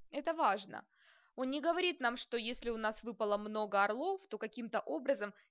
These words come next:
вероятность выпадения решки увеличится, чтобы это компенсировать. Этот зак-, закон говорит нам, что неважно, каков результат при конечном количестве испытаний, если у вас еще осталось бесконечное количество испытаний впереди.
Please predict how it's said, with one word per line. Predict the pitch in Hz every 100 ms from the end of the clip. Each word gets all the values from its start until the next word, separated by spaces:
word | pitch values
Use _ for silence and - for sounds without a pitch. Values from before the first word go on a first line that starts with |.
| -
вероятность | 202 240 247 220 185 - 175 - 185
выпадения | 185 185 196 190 190
решки | 196 302 - 247
увеличится, | 226 240 240 226 - - -
чтобы | - 185 185
это | 180 - - _
компенсировать. | 208 202 220 226 - 202 - - - - - - - -
Этот | 294 359 269
зак-, | 262 247 240 226
закон | 277 339 392
говорит | 294 262 285 294
нам, | 208 220
что | - 240 - _ -
неважно, | 254 247 302 320 220 208
каков | 220 220 240
результат | 220 226 226 240 220 -
при | 214
конечном | 220 208 190 208 202
количестве | 208 202 190 196 - 196
испытаний, | - 214 202 175 180 196 - _ -
если | 240 -
у | 226
вас | 220 220
еще | 214 - 202
осталось | 202 240 294 294
бесконечное | 202 - 202 185 196 - 208
количество | 190 175 196 202 - 190
испытаний | - 185 - 175 180
впереди. | - - 190 190 185 -